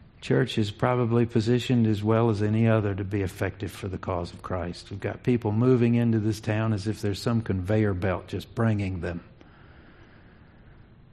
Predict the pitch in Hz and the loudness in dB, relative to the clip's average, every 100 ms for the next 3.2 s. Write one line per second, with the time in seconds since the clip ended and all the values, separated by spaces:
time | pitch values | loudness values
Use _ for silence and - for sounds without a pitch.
0 | - - - - - - - - - - | -20 -20 -20 -20 -20 -20 -20 -20 -12 -4
1 | 107 113 117 117 117 117 120 - 127 123 | 2 4 6 6 4 4 0 2 2 2
2 | 113 113 120 - 104 101 104 107 135 135 | 4 4 4 2 0 -2 -6 2 6 6
3 | 160 - | 6 0